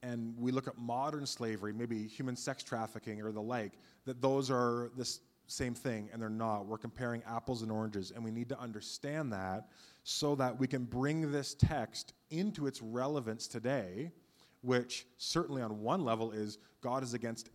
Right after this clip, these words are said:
any kind of dehumanizing slavery,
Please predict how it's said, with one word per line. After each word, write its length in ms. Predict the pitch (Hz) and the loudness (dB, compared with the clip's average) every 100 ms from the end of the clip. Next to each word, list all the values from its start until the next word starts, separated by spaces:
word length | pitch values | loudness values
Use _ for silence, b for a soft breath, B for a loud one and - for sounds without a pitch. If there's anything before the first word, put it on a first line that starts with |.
| - | -4
any 220 | 151 165 | 0 0
kind 240 | - 110 | 0 -4
of 80 | 104 | -2
dehumanizing 880 | 110 104 123 117 107 104 101 98 95 B B | -4 -4 -4 -2 -2 -2 -4 -8 -10 B B
slavery, 720 | - - 120 107 92 90 143 | -6 0 2 2 -2 -4 -8